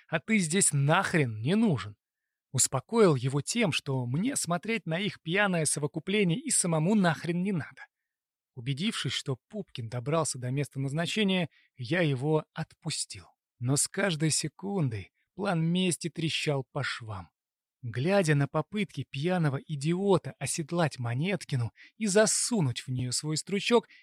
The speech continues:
я понимал, что ни хрена не выйдет. Но я ошибался. Остервенение, которое появилось на лице Алика из-за того, что у него не получается, стало тем самым сигналом, что сейчас-то все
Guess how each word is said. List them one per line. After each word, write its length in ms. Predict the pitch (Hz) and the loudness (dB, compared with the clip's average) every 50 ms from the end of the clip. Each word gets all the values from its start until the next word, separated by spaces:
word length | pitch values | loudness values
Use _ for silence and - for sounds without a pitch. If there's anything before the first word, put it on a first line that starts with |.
| _ | _
я 200 | - 147 226 220 | -12 -10 -8 -8
понимал, 520 | - _ - 202 196 196 196 196 202 208 180 | -6 _ -2 -2 0 0 2 4 4 4 4
что 200 | - - - 151 | 2 2 0 -2
ни 360 | 135 123 123 160 220 247 247 | 0 0 0 0 0 0 -2
хрена 640 | - - - 247 240 233 226 214 220 226 220 220 220 | -2 -2 -2 0 2 2 2 4 4 6 6 6 6
не 180 | 208 214 220 | 4 4 2
выйдет. 640 | 214 175 220 233 233 220 185 151 110 107 95 - - _ _ _ _ _ _ _ _ _ _ _ - | 2 2 2 2 4 4 4 2 0 -2 -10 -12 -18 _ _ _ _ _ _ _ _ _ _ _ -12
Но 460 | 107 110 131 156 180 190 196 196 202 | -6 -4 -2 0 0 2 2 4 4
я 320 | 202 202 190 185 180 170 175 | 4 4 4 4 4 2 2
ошибался. 920 | 180 - - - 202 208 175 147 139 117 92 85 - - - - - - - _ _ _ _ _ _ _ _ _ _ | 2 0 -2 -2 -2 -4 -4 -2 -2 -4 -4 -6 -12 -12 -12 -12 -12 -14 -20 _ _ _ _ _ _ _ _ _ _
Остервенение, 880 | - 117 - - - 135 131 139 151 147 151 190 208 190 156 131 113 98 | -6 -6 -4 -4 -4 -4 -2 0 0 2 4 4 6 6 4 2 0 -2
которое 400 | - 165 156 - 185 180 170 151 | -4 -6 -4 -2 0 2 2 2
появилось 720 | - _ - 226 226 220 214 160 170 156 127 120 117 - | 0 _ 0 2 4 4 4 2 2 0 0 -2 -4 -4
на 80 | 131 135 | -4 -2
лице 300 | 135 143 - - 175 - - - | -2 -2 -2 -2 -2 -4 -4 0
Алика 440 | - 196 185 170 151 139 - 143 | 2 4 6 6 4 2 0 -2
из-за 200 | 143 139 131 156 | -2 -2 -2 -4
того, 320 | 160 - 208 214 202 196 180 | -2 0 0 0 2 2 0
что 240 | - - - 139 - _ | 0 -2 -6 -8 -10 _
у 80 | - 202 | -2 0
него 320 | 196 202 196 170 143 131 | 2 2 2 2 2 0
не 100 | 123 131 | -2 -4
получается, 800 | - - 185 196 202 - - 233 226 214 202 180 - 208 202 - _ - - - - | -6 -6 -6 -6 -4 0 4 6 8 8 8 8 6 2 0 0 _ -10 -20 -12 -6
стало 380 | - - - - 170 151 147 - | -4 -2 0 0 0 2 0 0
тем 240 | - - 156 135 | 0 -2 -2 -2
самым 480 | 123 - - - 185 180 165 151 139 131 | 0 -2 -2 0 2 2 2 2 2 0
сигналом, 560 | - - 165 143 151 160 180 180 170 160 147 | -2 -4 -4 -2 0 4 4 6 6 4 2
что 180 | - - - 151 | 0 -2 -4 -2
сейчас-то 800 | - - 196 165 - - 214 214 214 202 160 - - - 120 104 - _ _ _ _ | -2 -2 -2 -2 0 4 6 8 8 8 6 4 0 -4 -8 -14 -14 _ _ _ _
все 300 | - - - - 185 165 | -6 -2 2 4 4 4